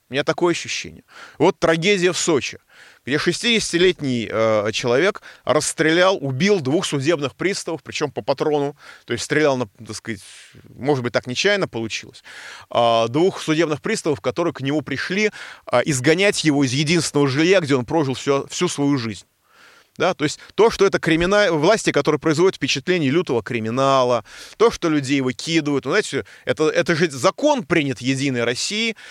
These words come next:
ну, и, так сказать, еще не подписан, насколько я понимаю, во второе чтение он точно прошел, закон о комплексном развитии территорий, что вас могут выкинуть откуда угодно, и совсем не обязательно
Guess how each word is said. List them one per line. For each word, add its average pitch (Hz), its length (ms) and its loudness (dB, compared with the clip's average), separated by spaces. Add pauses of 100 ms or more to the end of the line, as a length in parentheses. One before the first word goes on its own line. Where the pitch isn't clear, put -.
(160)
ну, 156 160 -4 (120)
и, 123 200 -8
так 117 120 -12
сказать, 131 200 -6
еще 160 220 0
не 143 100 0
подписан, 160 480 -2
насколько 110 340 -8
я 98 80 -4
понимаю, 127 220 -2
во 117 60 -2
второе 170 260 0
чтение 151 240 0
он 143 80 -4
точно 135 340 -2
прошел, 202 420 -2 (280)
закон 147 340 2
о 185 60 4
комплексном 175 500 0
развитии 156 440 2
территорий, 214 640 0 (280)
что - 180 -2
вас 202 160 4
могут 175 300 2
выкинуть 180 400 0
откуда 180 380 0
угодно, 214 560 2 (1080)
и 160 140 0
совсем 190 400 0
не 180 80 2
обязательно 165 640 0